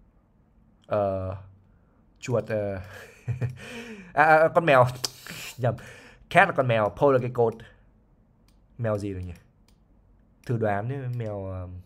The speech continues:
à, à, đây, nó là trồn hôi. Nha, trồn hôi. Alright, rồi trồn hôi, polecat. Rồi,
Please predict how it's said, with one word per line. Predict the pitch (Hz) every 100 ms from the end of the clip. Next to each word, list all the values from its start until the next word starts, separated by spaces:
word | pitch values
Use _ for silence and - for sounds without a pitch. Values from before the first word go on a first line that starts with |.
| _ _ _ _ _ _ _ - - _ _ _ - _ _ _ _ _ _ _ _ _ -
à, | 110
à, | 107 107 92 92 -
đây, | 120 117 - -
nó | 113
là | 123 117 110 107 -
trồn | - 143 127 117
hôi. | 113 143 135 123 - - _ _ _ _ _ _ _ _ _ _
Nha, | 127 127
trồn | 139 117
hôi. | 107 127 127 127
Alright, | 117 117 135 147 120
rồi | 120 113 110
trồn | 120 113
hôi, | 107 127 123 123
polecat. | 131 127 131 131 143 - - - - - - -
Rồi, | 120 120 117